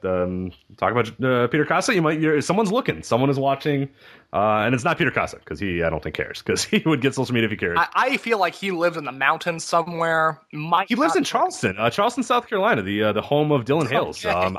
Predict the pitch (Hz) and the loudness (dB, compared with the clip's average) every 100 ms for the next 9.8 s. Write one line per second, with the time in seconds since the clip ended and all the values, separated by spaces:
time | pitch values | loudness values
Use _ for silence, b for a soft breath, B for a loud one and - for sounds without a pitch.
0 | - 127 135 131 123 131 135 180 175 165 | -2 0 2 2 0 0 2 0 2 0
1 | 151 120 160 - 156 - 135 - 131 107 | 0 0 0 0 -2 2 0 0 0 0
2 | 95 123 185 - 107 104 101 104 120 147 | 2 0 -2 -6 -4 -2 0 0 2 2
3 | 165 170 208 196 175 175 175 180 180 B | 0 0 0 -2 0 2 4 4 0 B
4 | B B - 151 156 170 165 233 190 - | B B 0 2 4 2 2 0 0 -4
5 | 78 - - 107 98 95 95 95 98 95 | -6 -8 -6 -2 0 2 0 0 -2 -4
6 | 90 - - B B B - - _ _ | -10 -14 -20 B B B -20 -20 _ _
7 | _ 160 147 208 - 190 143 147 135 147 | _ 0 2 0 0 0 0 0 0 -2
8 | 123 104 - 131 110 113 143 113 127 117 | -2 -4 -4 -4 -4 -4 -6 -2 -4 -2
9 | 95 92 101 92 101 104 110 | -8 -10 -6 -6 -6 -4 -4